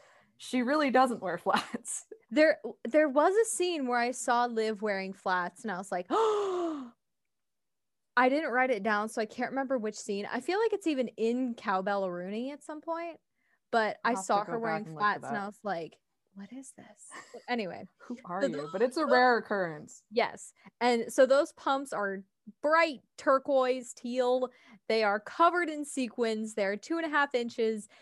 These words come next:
Speaker 2: They have that little, like, sling back ankle strap to them and a, they're open toe with a giant bow kind of across the top of the foot. Um, and that style is just very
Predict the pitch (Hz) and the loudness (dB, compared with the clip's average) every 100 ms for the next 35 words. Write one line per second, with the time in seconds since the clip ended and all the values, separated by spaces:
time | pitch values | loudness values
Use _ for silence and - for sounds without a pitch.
0 | _ 240 240 269 269 247 247 254 240 202 | _ -2 2 2 2 0 0 0 0 -2
1 | - - 262 262 269 262 247 254 - - | -8 -6 0 2 2 2 2 0 -6 -4
2 | 226 233 247 247 - 233 214 226 - 247 | -2 0 0 -2 -2 0 0 -2 -8 -6
3 | 226 208 202 202 - 208 190 180 - _ | -2 -2 -2 -6 -6 -2 -2 -2 -10 _
4 | - 214 220 214 - 254 285 330 302 254 | -8 -2 0 0 4 6 6 0 -4 -2
5 | 214 214 202 190 175 - - 226 233 240 | -2 0 -2 -2 -4 -6 2 4 4 0
6 | 220 196 196 190 185 190 - _ - 208 | -4 -2 0 2 0 -2 -8 _ -6 -4
7 | 196 196 - 185 185 - - 208 - 196 | -4 -6 -2 -2 -2 -6 -10 -10 -2 -4
8 | 190 185 190 190 185 170 143 - _ _ | -2 -8 -12 -8 -8 -6 -8 -14 _ _
9 | _ _ _ _ - 190 175 175 180 _ | _ _ _ _ 0 0 0 -4 -12 _
10 | _ _ _ _ _ _ _ _ _ 240 | _ _ _ _ _ _ _ _ _ 2
11 | 240 240 226 - - 220 214 208 196 190 | 4 4 2 -6 0 4 4 4 2 0
12 | - - _ - 247 - 247 - 190 - | -4 -12 _ -4 -4 0 -2 -2 -8 0
13 | 220 214 226 220 | 4 6 8 8